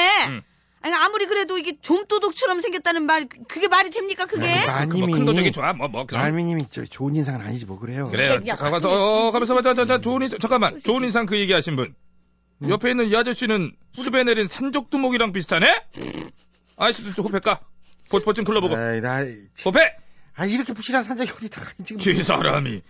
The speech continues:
Speaker 1: 요즘은 겉만 봐서 몰라, 이 사람아. 부실하게 생긴 사람들이 오히려 산적질해?
Speaker 2: 아니, 저기, 그래,
Speaker 1: 최-,
Speaker 2: 저,
Speaker 1: 최신 무기
Speaker 2: 자,
Speaker 1: 막 이런 거
Speaker 2: 잠깐만요,
Speaker 1: 갖고.
Speaker 2: 저.
Speaker 1: 어.
Speaker 2: 나리 말대로 겉만 봐서 모르는 건데, 응?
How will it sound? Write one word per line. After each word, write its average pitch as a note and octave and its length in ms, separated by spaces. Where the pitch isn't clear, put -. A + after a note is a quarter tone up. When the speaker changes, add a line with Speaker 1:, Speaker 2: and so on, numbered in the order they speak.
Speaker 1:
요즘은 F3 260
겉만 D#3 280
봐서 A3 180
몰라, C#3+ 360
이 G#3+ 40
사람아. F#3 440
부실하게 A#3+ 380
생긴 B3 160
사람들이 A3 320
오히려 G3+ 220
산적질해? F3+ 580
Speaker 2:
아니, B3+ 220
저기, A3 260
그래, C#4+ 120
Speaker 1:
최-, C4+ 160
Speaker 2:
저, A3 120
Speaker 1:
최신 B3+ 320
무기 G3 120
Speaker 2:
자, F#3 80
Speaker 1:
막 D3 120
이런 D#3+ 140
거 - 60
Speaker 2:
잠깐만요, A3+ 320
Speaker 1:
갖고. G3 60
Speaker 2:
저. E3+ 80
Speaker 1:
어. - 40
Speaker 2:
나리 D#4+ 360
말대로 C4 720
겉만 E4+ 400
봐서 D#4+ 220
모르는 C4+ 420
건데, A3 800
응? C4+ 160